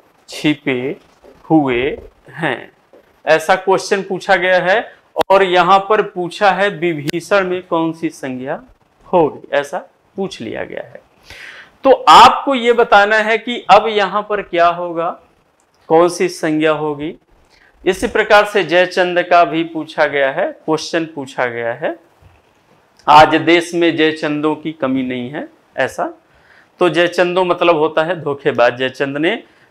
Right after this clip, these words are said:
अ, धोखा किया था, इस सा-, संदर्भ में पूछा गया है। अब यहाँ पर देखिए, पहला question, नेहरू भारत के प्रधानमंत्री थे, तो नेहरू क्या है? जाति है। नेहरू क्या है? जाति है।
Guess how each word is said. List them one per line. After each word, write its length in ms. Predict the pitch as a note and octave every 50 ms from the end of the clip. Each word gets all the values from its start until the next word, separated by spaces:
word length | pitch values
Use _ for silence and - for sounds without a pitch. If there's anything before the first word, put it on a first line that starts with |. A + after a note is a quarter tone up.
| - -
अ, 140 | C3 B2+ B2
धोखा 360 | B2 E3+ F#3 F#3+ - - G#3
किया 300 | G3+ - F3+ E3 D#3 C#3+
था, 140 | - - G3
इस 280 | - E3 E3+ E3 -
सा-, 220 | E3+ C#3+ - - -
संदर्भ 360 | - D#3+ C#3+ C3 C3+ B2+ B2+
में 100 | C3 C#3+
पूछा 320 | C#3 - C3 - - D3 A2+
गया 160 | A2 G#2+ A2+
है। 300 | - E3 G3+ - - - _ _ _ _ _ _ _ - -
अब 140 | G#3+ A#3+ B3
यहाँ 240 | A#3+ A#3+ A3+ A#3 A#3+
पर 140 | B3 A#3+
देखिए, 320 | G3+ A3 G#3+ - - A#3+ A#3+
पहला 340 | A#3+ - G3+ F#3+ G#3 A3+ A3+
question, 380 | A3+ A3 G#3 G#3+ - C4 A#3+
नेहरू 340 | A3+ G#3 F#3+ F3+ G#3+ A3 A3
भारत 340 | G3 - F#3+ G3+ G#3 G#3+ G3+ -
के 60 | G#3+
प्रधानमंत्री 600 | - - F3+ G#3 G#3 G#3 F#3+ F#3 F3+ F3+ G#3 G#3+
थे, 240 | G#3+ - C#4+ C4 A3
तो 420 | - - _ _ _ _ - A3+
नेहरू 460 | A3+ G#3 G3+ G3+ F3+ F#3+ A3+ A#3+ B3+ A#3+
क्या 220 | - - - A3+
है? 220 | A3+ A3+ A3+ F#3
जाति 420 | C#3 C#3+ D3+ D3+ D3+ D3 - - B2+
है। 240 | A2+ A#2 - - - _ _ _ _ _ _ _ _ _ -
नेहरू 300 | C#3 D#3 D#3+ F3+ G3 G#3+
क्या 200 | G3 A3+ G#3+ G3+
है? 420 | G3 G#3+ B3 D#4 G4 - - - _ _ _ -
जाति 520 | C3+ B2 B2 D#3 F3+ G3 G#3+ G#3+ - A#3+ A3+
है। 460 | F3 E3 E3 G3 A#3+ - - -